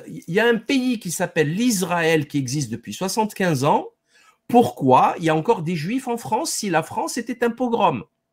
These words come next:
S'il y avait des pogroms, comme le dit Yann Moix, d'ailleurs, vous, vous, vous, vous, vous pourrez lire dans les commentaires sous ces, ces vidéos, c'est catastrophique.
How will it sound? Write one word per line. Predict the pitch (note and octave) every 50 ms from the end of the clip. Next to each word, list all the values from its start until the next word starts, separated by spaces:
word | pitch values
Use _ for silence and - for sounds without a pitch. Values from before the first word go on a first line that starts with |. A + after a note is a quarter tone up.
| _ _ _ _ _ _ _ _ _ _ _ _ _ _ _ _ _ _ _ _ _ _ _ _
S'il | - - - C#4+
y | C4+
avait | C4 G#3 A3
des | A3 F3 F#3
pogroms, | - - G#3 F#3+ D#3+ - D3+ E3 F3+ F3 D3+
comme | C3+ - G#3 A3 G#3 G3
le | G3 F#3+
dit | F3+ D3+ E3+ G3+
Yann | G#3 D#3+ E3 D#3 F3+
Moix, | E3+ D#3+ D#3+ D#3+ D#3 C#3 - - - - - _ _ _ _ _ _ _ _ _ _ _ _ _ _ _ _
d'ailleurs, | - B2+ D3 D#3 E3+ D#3 B2+
vous, | B2+ B2 A#2+ A#2 A#2+ A#2+
vous, | A2+ A#2 A2+
vous, | G#2+ B2 A#2+ A2+ G#2+ G#2+ G#2 G#2 G2+ G2 G#2 G2+
vous, | - F#2 F#2 F2+ G2 G2+ G2 G2 G#2 -
vous | - G2+ G2+
pourrez | _ - A#2 G2+ A#2 A2+
lire | A2+ B2 C3 B2 - -
dans | F2 F2+ E2+
les | F#2+
commentaires | - - - G#2+ G#2 G2 F#2+ - - A#2+ A#2 A#2
sous | - - -
ces, | - - G2 F2 D2 D2
ces | - - -
vidéos, | F#2 F#2 G2 F2+ G2 A2+ C#3 C#3+
c'est | - -
catastrophique. | - G#2+ - - F2+ - - - C3 - D#3+ C#3 -